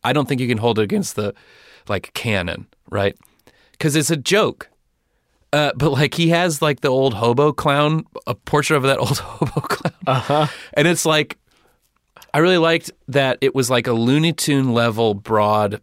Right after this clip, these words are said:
Speaker 1: poor person apartment, but in the visual style and look and feel of the, these very distinct Batman cartoons.
Speaker 2: Yeah, it did feel like Looney Tunes by way of Batman.
Speaker 1: Yeah.
Speaker 2: And a lot of those guys grew up on that. Like, I know Paul Dini, who wrote the episode,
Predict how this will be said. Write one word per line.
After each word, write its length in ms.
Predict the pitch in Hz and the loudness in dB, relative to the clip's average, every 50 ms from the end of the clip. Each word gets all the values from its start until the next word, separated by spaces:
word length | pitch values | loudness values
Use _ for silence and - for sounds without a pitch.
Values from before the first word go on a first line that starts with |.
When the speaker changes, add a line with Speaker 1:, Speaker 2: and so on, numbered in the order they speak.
| _ | _
Speaker 1:
poor 220 | - - 120 110 107 | -6 -2 0 0 0
person 360 | - - 107 98 - - 104 | 0 -4 -6 -6 -6 -8 -10
apartment, 500 | 98 - - 107 - - - 101 - - | -8 -4 -4 -4 -4 -4 -6 -10 -10 -10
but 300 | - 101 110 113 110 - - | -8 -2 -2 0 0 -2 -2
in 260 | 110 117 113 107 104 | -2 -2 0 0 0
the 300 | 104 104 101 101 101 101 - - - - - _ - | 2 2 4 4 2 0 -2 -8 -20 -20 -20 _ -8
visual 420 | 98 120 131 117 110 120 113 107 - | -2 -2 0 0 0 0 0 0 0
style 680 | - - - 113 104 107 110 110 110 110 107 - - - | -2 -2 -2 -2 0 0 0 0 0 0 -2 -2 -4 -6
and 120 | 107 101 | -6 -2
look 200 | 104 110 110 - | -2 -2 -2 -2
and 100 | 113 95 | -6 -10
feel 300 | - - 113 107 104 104 | -6 -2 0 2 2 2
of 260 | 98 98 92 92 - _ _ - - - _ _ - | 2 0 -2 -6 -14 _ _ -20 -20 -20 _ _ -6
the, 360 | 110 101 98 101 98 101 - _ _ _ _ _ _ _ _ _ _ _ _ _ _ _ _ _ _ - 117 - _ _ _ _ - | -2 0 2 2 0 -2 -4 _ _ _ _ _ _ _ _ _ _ _ _ _ _ _ _ _ _ -20 -20 -20 _ _ _ _ -8
these 200 | 117 117 107 95 | -6 -4 -4 0
very 180 | 120 117 113 | 0 0 0
distinct 500 | 95 110 - - - - 113 95 - - | 0 -2 -4 -4 -4 -4 -4 -6 -6 -4
Batman 500 | - 117 117 - - 104 101 98 92 90 - _ - | -2 -2 -2 -2 -2 -4 -4 -4 -4 -6 -10 _ -8
cartoons. 400 | - 104 87 - - - 156 160 | -6 -6 -6 -6 -6 -4 -2 -2
Speaker 2:
Yeah, 180 | 170 180 180 | 0 0 0
it 80 | 165 135 | 0 0
did 180 | - 190 202 185 | 0 0 0 0
feel 200 | - 208 196 180 | 0 2 2 4
like 160 | 170 147 131 | 4 2 2
Looney 300 | 117 120 135 139 139 135 | 2 2 2 2 2 0
Tunes 240 | 120 - 143 135 120 | 0 0 0 -2 0
by 160 | 113 127 120 | 0 2 2
way 160 | 117 117 113 110 | 2 2 2 2
of 120 | 107 101 | 0 0
Batman. 420 | 110 104 104 104 104 101 98 101 - 160 | 0 0 0 0 -2 -4 -6 -6 -2 0
Speaker 1:
Yeah. 280 | 196 220 151 101 85 - _ - | 0 0 0 -2 -6 -8 _ -4
Speaker 2:
And 120 | 131 143 | -2 0
a 40 | 165 | 2
lot 160 | 185 196 220 | 2 2 2
of 60 | 226 196 | 2 2
those 160 | 180 160 127 | 2 0 2
guys 260 | 151 151 147 135 120 | 2 0 0 0 -2
grew 260 | 117 123 127 139 135 | 0 0 2 4 4
up 160 | 131 135 - | 2 2 2
on 160 | 147 135 131 131 | 2 0 2 2
that. 160 | 131 135 127 | 0 0 0
Like, 140 | 135 123 127 | 0 0 2
I 60 | 135 | 2
know 100 | 135 120 | 0 0
Paul 240 | - - 135 139 127 | 0 0 0 0 0
Dini, 340 | 120 123 131 131 127 120 | 0 -2 0 0 -2 -2
who 160 | 113 117 117 113 | -2 -2 -2 0
wrote 240 | 113 117 120 117 | 0 0 0 -2
the 160 | - 123 117 113 | -2 0 0 0
episode, 600 | 117 117 - 107 - - 107 104 101 104 104 | 0 0 -2 -2 -2 0 0 0 0 -2 -4